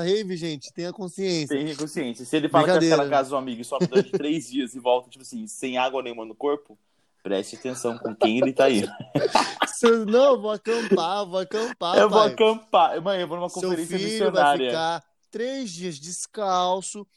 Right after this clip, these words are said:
Speaker 1: sem
Speaker 2: Sem
Speaker 1: tomar
Speaker 2: beber água.
Speaker 1: banho, sem be-, é, só, só álcool. E a gente nem sabe onde a gente parou pra ter sentido o que
Speaker 2: Não,
Speaker 1: a gente
Speaker 2: não,
Speaker 1: tá
Speaker 2: eu,
Speaker 1: falando.
Speaker 2: eu sei, eu sei onde a gente parou.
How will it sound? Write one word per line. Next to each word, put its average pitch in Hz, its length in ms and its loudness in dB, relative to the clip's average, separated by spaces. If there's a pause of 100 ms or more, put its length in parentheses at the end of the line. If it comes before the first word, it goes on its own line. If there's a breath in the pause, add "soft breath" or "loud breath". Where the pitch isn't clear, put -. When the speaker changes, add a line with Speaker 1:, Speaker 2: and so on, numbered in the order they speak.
Speaker 1:
sem - 220 -12
Speaker 2:
Sem 254 80 -12
Speaker 1:
tomar 175 340 -2
Speaker 2:
beber 156 180 -4
água. 151 460 0
Speaker 1:
banho, 180 300 -6 (160)
sem 214 200 -8
be-, 180 260 -6
é, 143 320 -2
só, 170 800 2 (240 soft breath)
só - 180 -2
álcool. 147 600 0 (180)
E 123 120 4
a 123 80 4
gente 131 220 -2
nem 165 100 0
sabe 175 240 -2
onde 151 160 -4
a - 20 -6
gente 143 120 -12
parou 123 260 -2
pra 135 220 -8
ter 139 160 -6
sentido 143 400 -4
o - 20 -2
que 156 60 4
Speaker 2:
Não, 214 80 8
Speaker 1:
a - 20 8
gente 214 100 6
Speaker 2:
não, 202 60 6
Speaker 1:
tá 156 80 6
Speaker 2:
eu, 139 60 2
Speaker 1:
falando. 120 240 6
Speaker 2:
eu 180 100 6
sei, 170 260 2
eu 139 60 4
sei 135 160 -2
onde 120 120 -2
a 117 40 -2
gente 110 160 -10
parou. 101 360 2